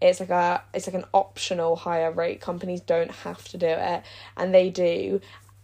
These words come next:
And because it's, like, fourteen days straight work, like, you can get a lot of money out of that time, and it's, like,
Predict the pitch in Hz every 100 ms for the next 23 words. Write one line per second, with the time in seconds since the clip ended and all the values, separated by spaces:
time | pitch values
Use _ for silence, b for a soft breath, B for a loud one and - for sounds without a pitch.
0 | - - 208 190 185 190 190 190 - -
1 | 185 180 185 180 175 175 - - 175 175
2 | 175 175 175 202 - 202 202 180 180 180
3 | 175 180 175 180 185 185 98 98 - 220
4 | - - 180 175 180 - 175 - - -
5 | -